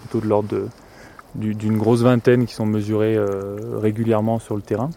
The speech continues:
Depuis cette tou-, soutenance, je me consacre à plein temps à de la médiation. Et donc l'idée, c'est, euh, avec du public, que ce soit en salle ou sur le terrain, de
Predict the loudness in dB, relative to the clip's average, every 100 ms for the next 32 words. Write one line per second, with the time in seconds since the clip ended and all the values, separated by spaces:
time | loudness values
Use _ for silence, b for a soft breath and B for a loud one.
0 | -14 -20 -20 -20 -20 -20 -20 -20 -20 -20
1 | -20 -20 -20 -20 -20 0 0 2 2 2
2 | 2 -4 -2 -2 4 4 4 2 0 0
3 | 2 2 2 2 2 2 2 2 2 2
4 | 0 -2 -4 -4 -6 B B B B B
5 | B B -20 -10 -2 2 4 4 6 8
6 | 8 6 4 6 6 4 2 2 2 4
7 | 2 2 0 -4 -6 -12 -18 -20 -20 -4
8 | 2 4 4 2 -2 0 0 2 0 0
9 | 2 2 4 4 4 2 2 0 2 2
10 | 4 0 -2 -2 0 0 2 0 -2 -4
11 | -6